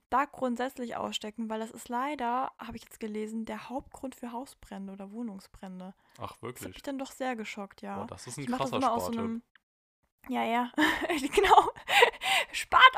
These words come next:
Speaker 1: euch einfach mal den Wohnungsbrand, ja.
Speaker 2: Okay, krass. Also
Speaker 1: Genau.
Speaker 2: weiß ich jetzt auch nicht, ob ich das immer so mache. Ich glaub eigentlich eher nicht. Vielleicht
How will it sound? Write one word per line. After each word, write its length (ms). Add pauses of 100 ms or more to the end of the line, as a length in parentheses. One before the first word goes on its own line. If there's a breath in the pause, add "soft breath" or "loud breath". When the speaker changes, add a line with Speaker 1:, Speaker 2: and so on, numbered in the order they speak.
Speaker 1:
euch 140
einfach 340
mal 200
den 240
Wohnungsbrand, 840
ja. 280 (440)
Speaker 2:
Okay, 400 (160)
krass. 480
Also 220
Speaker 1:
Genau. 380
Speaker 2:
weiß 200
ich 80
jetzt 180
auch 80
nicht, 160
ob 120
ich 80
das 260 (120)
immer 260
so 200
mache. 340
Ich 180
glaub 260
eigentlich 320
eher 160
nicht. 320 (340 loud breath)
Vielleicht 600